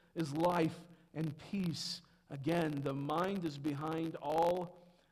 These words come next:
of the sinful actions. The mind plays a critical role in our behavior. This is why we find texts like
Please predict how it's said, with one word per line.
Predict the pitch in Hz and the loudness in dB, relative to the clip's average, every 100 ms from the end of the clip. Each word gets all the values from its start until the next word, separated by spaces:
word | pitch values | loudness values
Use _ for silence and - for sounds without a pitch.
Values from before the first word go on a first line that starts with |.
| _ - | _ -10
of | 127 | -6
the | 135 | -6
sinful | - 151 143 139 139 | -4 -6 -4 -4 -2
actions. | 139 - 139 127 120 | -4 -6 -8 -8 -8
The | 120 135 | -6 -2
mind | 139 156 165 156 | 0 0 0 -2
plays | 165 156 147 | 0 2 2
a | 143 | -2
critical | - 160 165 165 | -4 -2 -2 -2
role | 143 143 139 143 135 | 0 2 2 0 -2
in | |
our | 135 135 135 - - _ - | -4 -4 -6 -10 -20 _ -6
behavior. | 135 139 156 147 117 110 - - _ _ | -2 0 0 0 -6 -8 -18 -20 _ _
This | 151 156 156 | -4 -4 -2
is | 131 | 2
why | 160 | 4
we | 160 - | 4 0
find | - 165 165 160 - | -2 0 0 -2 -2
texts | - 170 - - - | 2 2 0 -12 -6
like | 156 143 | 0 0